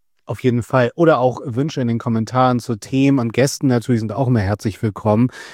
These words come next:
Also vielen, vielen Dank. Wir hören und sehen uns auf allen gängigen Plattformen zum Konsumieren, dieser Pod und Vodcast. Und Martin,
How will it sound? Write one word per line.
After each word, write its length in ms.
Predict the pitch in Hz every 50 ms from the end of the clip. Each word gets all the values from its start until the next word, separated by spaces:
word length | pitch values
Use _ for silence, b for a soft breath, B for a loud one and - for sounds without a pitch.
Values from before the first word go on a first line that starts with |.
| B B B
Also 480 | - 117 117 101 113 113 107 110 - -
vielen, 280 | - - 147 156 170
vielen 200 | - 147 127 120
Dank. 360 | 107 120 117 131 143 143 127
Wir 280 | 123 127 123 131 127 104
hören 220 | 120 180 214 220
und 140 | 185 151 135
sehen 280 | 117 107 127 160 175 170
uns 200 | 151 135 - -
auf 240 | 139 127 117 - -
allen 260 | - 135 143 147 147
gängigen 440 | 135 135 131 123 117 113 117 117 110
Plattformen 420 | - - 139 135 - - 131 113
zum 160 | - 123 117
Konsumieren, 560 | 107 117 117 110 110 110 117 131 147 147 139
dieser 240 | 123 117 110 117 113
Pod 300 | - - - 151 - -
und 140 | 143 123 104
Vodcast. 640 | 120 120 - - - - 107 101 104 123 139 - B B B B B B B
Und 300 | - 127 120 117 117 - _ _ _ _ _ _ -
Martin, 420 | - 120 143 131 117 95 92 95